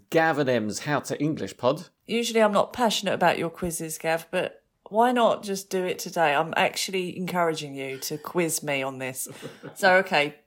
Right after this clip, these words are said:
Speaker 2: passions that people have. I'm gonna say sports.
Speaker 1: Health and fitness.
Speaker 2: Yeah.
Speaker 1: Bing, bing, bing. Number one.
Speaker 2: Music.
Speaker 1: No.
Speaker 2: No? Really? Food?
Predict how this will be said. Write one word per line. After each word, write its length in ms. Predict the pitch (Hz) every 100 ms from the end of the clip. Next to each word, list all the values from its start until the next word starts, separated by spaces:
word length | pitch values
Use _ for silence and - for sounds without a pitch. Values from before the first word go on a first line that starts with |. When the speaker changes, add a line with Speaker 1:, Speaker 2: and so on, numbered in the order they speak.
| -
Speaker 2:
passions 880 | - 220 208 208 196 190 180 175 -
that 140 | 226
people 300 | 185 175 175
have. 600 | 165 160 160 160 160 - - - - _ -
I'm 80 | 160
gonna 160 | 160
say 720 | 160 - 151 151 147 143 147 _ _ _ _ _ _
sports. 840 | - - 175 160 - - - - - _ _ _ _ -
Speaker 1:
Health 380 | - 165 160
and 160 | 160 139
fitness. 640 | - 139 - - - - _
Speaker 2:
Yeah. 160 | - 110 -
Speaker 1:
Bing, 180 | 233 233
bing, 200 | 220 226
bing. 360 | 226 226 226 - -
Number 220 | 139 135
one. 180 | 107 95 _ _ _ _ -
Speaker 2:
Music. 540 | 196 180 151 - - _ _ _ _ _ _ _ _ _
Speaker 1:
No. 280 | 123 117 101 - _ _ -
Speaker 2:
No? 560 | 160 185 285 123 - 117 _ _ _
Really? 580 | - 156 151 196 359 392 _ _ _ _ _ _ _ _ _
Food? 440 | - 196 220 294